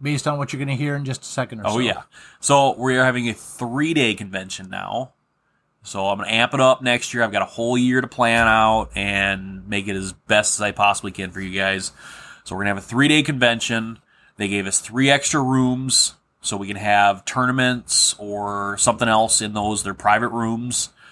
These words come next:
Speaker 2: So along with the convention, they're right across the hall. It's got a bar. It's got a restaurant there. It's, I mean, it's, it's good to go.
Speaker 1: It's a
Speaker 2: So
Speaker 1: nice place, to be honest with you.
Speaker 2: And we got a block room set aside for us as well. So,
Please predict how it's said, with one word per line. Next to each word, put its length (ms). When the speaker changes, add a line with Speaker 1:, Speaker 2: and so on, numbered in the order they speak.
Speaker 2:
So 580
along 340
with 160
the 60
convention, 760
they're 100
right 160
across 300
the 80
hall. 520
It's 80
got 120
a 40
bar. 600
It's 80
got 180
a 60
restaurant 560
there. 420
It's, 640
I 60
mean, 260
it's, 420
it's 200
good 240
to 40
go. 360
Speaker 1:
It's 120
a 120
Speaker 2:
So 100
Speaker 1:
nice 400
place, 320
to 100
be 100
honest 320
with 140
you. 160
Speaker 2:
And 240
we 80
got 80
a 60
block 280
room 280
set 200
aside 380
for 220
us 180
as 80
well. 280
So, 380